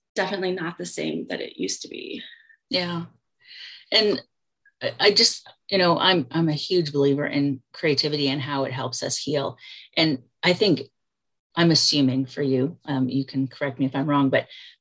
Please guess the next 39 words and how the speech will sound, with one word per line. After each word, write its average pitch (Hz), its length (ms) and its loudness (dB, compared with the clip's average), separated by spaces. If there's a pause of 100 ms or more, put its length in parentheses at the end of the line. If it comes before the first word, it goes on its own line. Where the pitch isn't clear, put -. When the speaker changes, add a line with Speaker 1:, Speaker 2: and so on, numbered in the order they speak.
Speaker 2:
just 170 380 0
being 170 260 2
able 156 280 0
to - 120 -2
go 139 300 -2
through 143 260 -8
that 135 140 -2
and 143 240 -2
release 147 500 -4
it 139 120 -4
into 139 360 -2
your 143 240 -8
art 143 400 -6
and, 143 220 2 (480)
and 190 100 2
also 254 240 4
as 262 100 2
a 214 60 6
way 175 160 4
to 160 100 2
explain 175 480 -2
to 277 60 -2
other 269 160 -2
people, 269 320 -6
but 214 140 -2
it 131 100 -6
also, 202 320 -4 (180)
uh, 135 40 -6 (240)
that 170 200 -4
release, 147 720 -2 (140)
right? 131 280 -4 (280)
Speaker 1:
Absolutely. 180 960 -6
Yeah. 170 260 -4
Speaker 2:
Yeah. 160 380 -2 (440)
Yeah. - 260 -2
Speaker 1:
That 190 100 -6
it's, - 400 -6 (360)
I 214 120 2
mean, 196 480 2